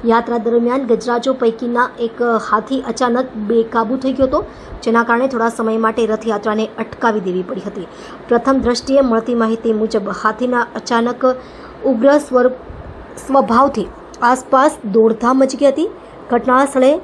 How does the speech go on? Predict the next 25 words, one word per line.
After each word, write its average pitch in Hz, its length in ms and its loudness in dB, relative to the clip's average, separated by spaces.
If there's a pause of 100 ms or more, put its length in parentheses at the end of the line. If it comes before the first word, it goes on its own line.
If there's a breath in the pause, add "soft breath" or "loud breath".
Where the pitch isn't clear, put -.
(140)
તાત્કાલિક 240 520 2
સુરક્ષા 226 480 0
દળ 214 340 0 (360 loud breath)
અને 220 220 2
રથયાત્રાના 240 720 0
આયોજનકર્તાઓએ 226 880 0
સ્થિતિ 247 500 -4
સંભાળવાનો 233 540 0
પ્રયાસ 254 360 0
કર્યો 254 140 -2
હતો. 294 200 0 (720 loud breath)
માહિતી 233 440 2
મળતાની 247 460 2
સાથે 240 360 2
જ - 160 -6 (560)
ઝૂ 254 180 4
સુપ્રિન્ટેન્ડન્ટ 240 800 0 (400 loud breath)
અને 240 140 0
તેમની 240 480 0 (120)
વિશેષ 269 400 2 (160)
ટીમ 254 200 0
સ્થળ 240 340 -2
પર 262 160 2
પહોંચી 254 320 -2
હતી. 294 180 0